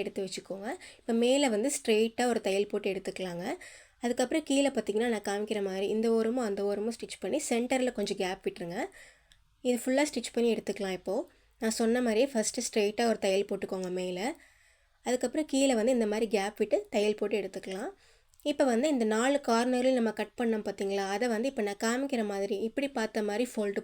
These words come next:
பண்ணுங்க. இந்த மாதிரி ஃபோல்டு பண்ணி ஸ்ட்ரைட்டா ஒரு தையல் போட்டுக்கோங்க. நல்லா டபுள் ஸ்டிச் போட்டு எடுத்துக்கோங்க. இப்ப வந்து நாலு ஓரமும் தச்சு எடுத்தாச்சு. நல்ல சைடு வந்து வெளியே இருக்க மாதிரி இப்படி திருப்பிடலாங்க. இந்த ஒவ்வொரு கார்னர்ஸ்லயும் அந்த கிளாத் எல்லாம் கரெக்டா எடுத்து விட்டுக்கோங்க. இப்ப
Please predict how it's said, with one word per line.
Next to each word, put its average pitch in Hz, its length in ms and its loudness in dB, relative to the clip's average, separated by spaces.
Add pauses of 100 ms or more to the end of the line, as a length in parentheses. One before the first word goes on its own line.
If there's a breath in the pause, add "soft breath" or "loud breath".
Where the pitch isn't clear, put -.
பண்ணுங்க. 190 340 -4 (420 loud breath)
இந்த 262 220 4
மாதிரி 247 280 0
ஃபோல்டு 208 320 0
பண்ணி 226 160 0 (100)
ஸ்ட்ரைட்டா 226 460 2
ஒரு 220 120 -4
தையல் 202 260 0
போட்டுக்கோங்க. 190 440 -6 (520 loud breath)
நல்லா 240 240 4
டபுள் 214 260 2
ஸ்டிச் - 260 -8
போட்டு 220 180 0
எடுத்துக்கோங்க. 190 460 -6 (760 soft breath)
இப்ப 277 100 4 (100)
வந்து 262 140 4 (100)
நாலு 247 200 4 (120)
ஓரமும் 247 300 0
தச்சு 220 280 -2
எடுத்தாச்சு. 196 420 -4 (320)
நல்ல 247 160 6 (100)
சைடு 277 240 6
வந்து 233 220 4
வெளியே 240 280 6
இருக்க 226 220 0
மாதிரி 220 180 0
இப்படி 220 240 -2
திருப்பிடலாங்க. 208 600 0 (560 loud breath)
இந்த 226 120 2 (120)
ஒவ்வொரு 262 340 4
கார்னர்ஸ்லயும் 233 640 0
அந்த 220 160 0
கிளாத் 220 340 -2
எல்லாம் 247 180 0
கரெக்டா 214 380 -2
எடுத்து 208 260 -2
விட்டுக்கோங்க. 196 440 -4 (520 loud breath)
இப்ப 277 160 4